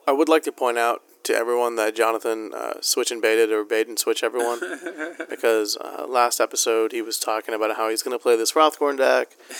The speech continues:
Speaker 1: and it's,
Speaker 2: <laughs>
Speaker 1: like, so cool and you stack all these objectives and surges and he was, like, giving out all his tech and he was like, "I don't care if people know my tech, they know what's gonna happen."
Speaker 2: <laughs>
Speaker 1: And he just mind,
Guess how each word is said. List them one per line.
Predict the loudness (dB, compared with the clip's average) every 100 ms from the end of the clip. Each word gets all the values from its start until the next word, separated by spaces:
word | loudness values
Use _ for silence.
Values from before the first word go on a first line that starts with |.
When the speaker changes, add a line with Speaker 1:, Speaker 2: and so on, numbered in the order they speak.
| -12 -12 -8
Speaker 1:
and | -6
it's, | -4 -4
Speaker 2:
<laughs> |
Speaker 1:
like, | 0 2
so | 2 0
cool | 4 6 8 6 4 2 0
and | -2 -2
you |
stack | 0 4 4 4
all | 2
these | 2 -4
objectives | 0 4 4 6 4 4
and | 0 2
surges | 6 6 6 4 4 0 -4 _ _ _ _ -6
and | -2 0
he | 0
was, | 0
like, | 0 0
giving | 0 2 4
out | 6
all | 6 6
his | 2 -4
tech | -2 0 0 -2 -10 -20 -20 _ _ _ _ _
and | -12 -8
he | -4
was | -2
like, | -2 -2
"I | -4
don't | -4
care | -4 -4
if | -4
people | -6 -4
know | -2
my | -4
tech, | -2 0 0 -2
they | -4
know | -2 -2
what's | -4 -6
gonna | -8 -4
happen." | -2 -2 -4 -4 -6 -8
Speaker 2:
<laughs> | -12 -14 -20 _ _ _ _
Speaker 1:
And | -6 -2 -2 -4
he | -6 -4
just | -4 -2
mind, | -2 0 -2 -6